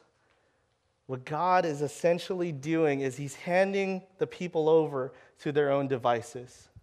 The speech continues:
They had experienced God and his grace in the past when it came to their preservation and rescue. And now, and unfortunately for them,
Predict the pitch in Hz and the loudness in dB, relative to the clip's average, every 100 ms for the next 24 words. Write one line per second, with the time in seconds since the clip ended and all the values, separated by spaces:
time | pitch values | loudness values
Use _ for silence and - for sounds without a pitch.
0 | _ _ _ _ _ _ _ _ _ - | _ _ _ _ _ _ _ _ _ 0
1 | 151 156 151 - 196 202 208 185 151 165 | 4 4 2 -6 -4 0 0 0 2 4
2 | 170 180 175 160 139 156 170 175 156 143 | 6 6 4 2 0 0 0 0 -4 -4
3 | 170 170 175 - 160 165 - 165 175 160 | 2 4 4 0 -6 -6 -4 -4 -2 -2
4 | 147 151 165 156 147 156 160 180 156 139 | -2 0 -2 0 0 -2 -2 -4 -2 0
5 | 147 147 - 180 180 - _ _ _ 151 | 0 -2 -6 -6 -6 -12 _ _ _ -4
6 | 143 160 180 180 170 160 156 147 - 208 | -2 2 6 6 6 2 0 0 -2 4
7 | 220 214 202 175 160 143 - 143 135 131 | 6 6 4 0 0 -2 -2 -2 2 2
8 | 127 | 0